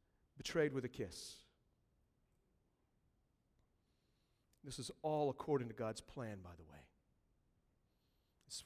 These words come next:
fulfilled everything, everything that God anticipated and set out. They arrest Jesus, and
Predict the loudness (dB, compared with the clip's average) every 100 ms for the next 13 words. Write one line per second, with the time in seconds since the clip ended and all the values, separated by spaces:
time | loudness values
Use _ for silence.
0 | _ -14 -4 -4 -4 -2 4 6 4 -2
1 | -6 -6 -6 -6 -6 -16 _ _ _ _
2 | -2 0 0 -4 -10 -12 -12 -12 -10 -10
3 | -10 -14 -16 -16 -16 -16 -18 _ _ -14
4 | -8 -6 -4 -6 -10 -16 _ _ _ _
5 | _ _ _ _ _ _ _ _ _ _
6 | _ _ _ _ _ _ -2 2 6 8
7 | 6 4 -2 0 6 8 8 4 2 -2
8 | -6 -14 -20 -6 4 4 4